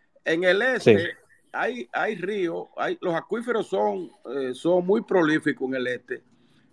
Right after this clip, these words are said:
Speaker 1: porque recuérdate que ahí están los haitises, que es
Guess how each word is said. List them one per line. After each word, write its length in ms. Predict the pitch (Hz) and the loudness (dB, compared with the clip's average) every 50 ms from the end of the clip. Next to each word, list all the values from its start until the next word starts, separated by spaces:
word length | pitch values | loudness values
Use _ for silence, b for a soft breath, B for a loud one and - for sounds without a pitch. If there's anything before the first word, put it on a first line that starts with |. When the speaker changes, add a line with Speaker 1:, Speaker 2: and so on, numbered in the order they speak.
| _ _ _ | _ _ _
Speaker 1:
porque 480 | - 175 208 190 170 - 170 165 160 | 2 4 4 4 4 4 4 4 6
recuérdate 600 | 156 151 151 117 - 160 170 190 196 190 - 185 | 4 2 0 0 2 2 2 4 4 2 2 2
que 80 | - 170 | 2 6
ahí 100 | 165 185 | 6 6
están 260 | 180 175 - 165 170 | 6 6 6 2 2
los 160 | 175 160 - | 2 0 -2
haitises, 600 | 165 131 117 - - 160 147 - - 110 - - | -2 -2 -2 0 0 0 0 0 -4 -10 -16 -10
que 220 | - - 143 151 | -4 -2 0 0
es 60 | 160 | 0